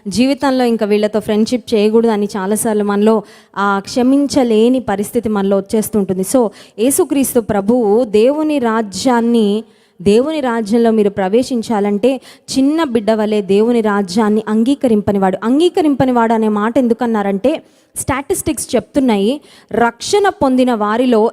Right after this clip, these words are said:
ఎయిటీ ఫైవ్ పర్సెంట్ of the people పద్దెనిమిది సంవత్సరాల వయసులోపే రక్షణ పొందారంట అండి. This is a very interesting statistic. రక్షణ పొందిన వారిలో ఎనభై ఐదు శాతం మంది ఎయిటీన్ ఇయర్స్ లోపే,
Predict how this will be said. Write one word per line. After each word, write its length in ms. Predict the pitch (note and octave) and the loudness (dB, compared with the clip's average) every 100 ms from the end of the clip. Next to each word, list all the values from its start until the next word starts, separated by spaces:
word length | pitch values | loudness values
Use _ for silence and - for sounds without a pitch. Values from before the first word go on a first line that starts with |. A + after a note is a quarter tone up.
| B3+ | -2
ఎయిటీ 300 | C4+ D4+ E4+ | -4 -2 -4
ఫైవ్ 360 | - C#4+ - | -2 -2 -2
పర్సెంట్ 360 | B3+ C4 D4 C4+ | -4 -2 -2 -2
of 80 | A3 - | -4 -4
the 40 | |
people 560 | G3 C#4 D#4+ - G#3 B3 - - _ | -4 0 0 2 2 2 -2 -20 _
పద్దెనిమిది 640 | B3+ A3 G#3 D4+ D4+ C#4+ C4 | -4 -4 -4 -2 0 -2 -2
సంవత్సరాల 640 | C4 B3 C#4 D#4+ D4+ C#4+ | 0 0 0 0 0 0
వయసులోపే 640 | B3+ A#3+ B3+ C4+ B3+ C4 | 2 2 0 0 0 0
రక్షణ 300 | C#4+ A#3+ - | -2 -2 -4
పొందారంట 540 | B3+ B3 A3+ G3+ G3+ G#3 | -2 0 0 0 -2 -2
అండి. 220 | G3 F3+ - - | -4 -6 -6 -6
This 380 | C4+ - - A3 | -6 -8 -6 -2
is 100 | G3+ | -2
a 20 | |
very 380 | E3+ G#3+ B3+ A#3+ | 0 0 2 0
interesting 380 | A3+ G#3+ - G3+ | 2 -2 0 -4
statistic. 580 | F#3+ G#3+ F#3 F#3+ - F#3+ - _ _ _ _ _ _ - | -2 -4 -4 -4 -4 -6 -10 _ _ _ _ _ _ -4
రక్షణ 560 | F#3+ G#3+ - - E4+ E4 | 0 0 -2 -2 0 0
పొందిన 520 | D#4 A#3+ A#3+ B3 A#3 | 0 0 2 0 0
వారిలో 760 | F#3+ F#3+ A#3 C4 G3+ G3 D4 - _ | 0 0 0 2 2 2 0 -2 _
ఎనభై 480 | G3 G#3+ B3 B3+ C#4+ | -2 0 0 0 0
ఐదు 320 | C#4 B3 A3+ | 2 2 2
శాతం 580 | A3+ A#3 G#3 A#3+ D4 A#3 | 0 -2 -6 -4 -2 0
మంది 380 | F#3+ G3+ C#4+ F4 - - _ _ _ - | 0 2 0 -2 -12 -20 _ _ _ -2
ఎయిటీన్ 460 | B3 F4 F#4 F4+ D#4+ | 2 2 2 2 2
ఇయర్స్ 320 | C#4+ B3+ A#3+ | 0 -2 0
లోపే, 360 | A3+ A3 G#3+ | 0 0 -4